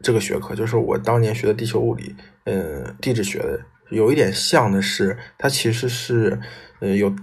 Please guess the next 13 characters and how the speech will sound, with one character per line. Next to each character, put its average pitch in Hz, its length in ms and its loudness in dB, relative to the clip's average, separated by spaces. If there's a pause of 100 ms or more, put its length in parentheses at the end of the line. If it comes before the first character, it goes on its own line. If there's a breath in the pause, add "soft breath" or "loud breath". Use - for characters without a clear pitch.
(120)
很 101 220 -6
多 117 100 4
的 131 140 8
这 104 100 2
个 92 300 -4
重 131 180 0
大 120 140 4
的 98 120 2
科 101 200 -2
研 101 180 0
的 98 160 0
项 104 300 -2
目 98 180 -8